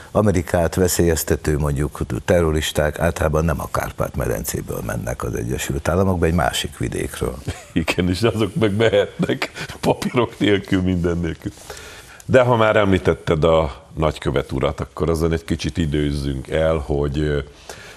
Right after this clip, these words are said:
Speaker 2: ő a sajtószabadság és a szólásszabadság nagy bajnoka,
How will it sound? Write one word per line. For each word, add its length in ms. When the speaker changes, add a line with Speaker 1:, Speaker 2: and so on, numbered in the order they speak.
Speaker 2:
ő 520
a 280
sajtószabadság 1200
és 180
a 40
szólásszabadság 1120
nagy 260
bajnoka, 1080